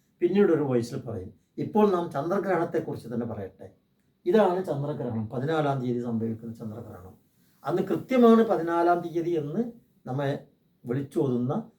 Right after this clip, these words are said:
ഒരു ദൃഷ്ടാന്തമാണത്. ആ, ഇത് റസൂൽ കരീം സല്ലല്ലാഹു അലൈഹി വസല്ലമ എന്ത് ചെയ്തു? ഈ സൂര്യഗ്രഹണം ഉണ്ടായ ദിവസത്തിൽ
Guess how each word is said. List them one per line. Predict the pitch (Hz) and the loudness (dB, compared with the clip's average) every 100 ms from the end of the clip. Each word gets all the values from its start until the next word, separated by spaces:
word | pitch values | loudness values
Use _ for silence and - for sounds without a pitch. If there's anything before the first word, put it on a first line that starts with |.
| _ | _
ഒരു | 131 | -8
ദൃഷ്ടാന്തമാണത്. | 123 113 - 113 101 92 87 85 - _ _ _ _ _ _ - | -6 -8 -6 -6 -6 -8 -12 -16 -20 _ _ _ _ _ _ -6
ആ, | 131 180 156 | -6 -6 0
ഇത് | 165 175 226 | 4 6 6
റസൂൽ | - 233 | 4 -2
കരീം | 226 185 | -2 -2
സല്ലല്ലാഹു | 170 160 147 | -2 -2 -2
അലൈഹി | - 139 | -6 -10
വസല്ലമ | 143 143 | -10 -10
എന്ത് | 135 139 | -8 -8
ചെയ്തു? | 139 131 131 | -6 -4 -4
ഈ | 135 | -6
സൂര്യഗ്രഹണം | 113 143 190 196 190 175 | -4 2 4 6 4 2
ഉണ്ടായ | 131 131 117 | 0 -2 -4
ദിവസത്തിൽ | 107 107 110 147 190 - | -6 -8 -10 -4 -4 -4